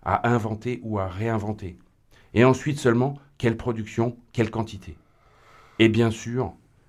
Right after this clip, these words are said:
comment voulons-nous vivre ensemble ? La Terre va mal, elle brûle. Si l'on veut stopper la destruction en cours, il faut faire quelque chose et ne plus regarder en spectateur le désastre se réaliser devant nous.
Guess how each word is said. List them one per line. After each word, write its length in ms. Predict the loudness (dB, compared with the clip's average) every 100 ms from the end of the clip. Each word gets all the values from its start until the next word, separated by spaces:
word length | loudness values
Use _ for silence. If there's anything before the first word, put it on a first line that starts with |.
| _
comment 320 | 2 4 6
voulons-nous 400 | 4 0 -2 -2
vivre 340 | -4 -8 -8 -8
ensemble ? 480 | -10 -8 -8 -10 -14 _ _ _ _ _ -20 -20 _ _ _ _ _ _ _ _ -6
La 160 | -2
Terre 220 | 0 0
va 140 | 0 0
mal, 180 | 0 0
elle 140 | -2
brûle. 340 | 0 0 0 -6 -16 _ _ _
Si 160 | -4
l'on 120 | -2
veut 180 | 0 -2
stopper 540 | -2 -4 -2 -4 -4 -12 _ _
la 140 | -6 -4
destruction 640 | -4 -4 -6 -2 -2 0
en 60 | -2
cours, 340 | -6 -8 -4
il 120 | -4 -4
faut 160 | -4
faire 200 | -6 -4
quelque 280 | -4 -6 -6
chose 260 | -8 -8 -6
et 40 |
ne 100 | -8
plus 160 | -2 0
regarder 480 | 0 -2 -4 -6 -8
en 80 | -12
spectateur 640 | -8 -6 -4 -2 0 0
le 120 | 0
désastre 580 | -4 -4 -2 -4 -6 -10
se 140 | -4
réaliser 480 | -4 -2 -4 -4 -6
devant 280 | -4 -2 -2
nous. 140 | -4